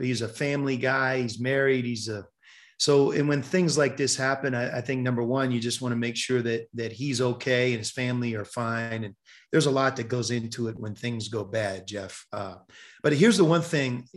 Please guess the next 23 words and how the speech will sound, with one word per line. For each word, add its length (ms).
just 240
to 60
clarify 800
and 200
just 220
make 180
sure 260
that 240
we're 380
clear 380
on 280
with 180
Chris. 460
Chris 260
was 140
the 140
head 240
coach 300
at 140
Xavier 680
for 240
nine 340
seasons. 720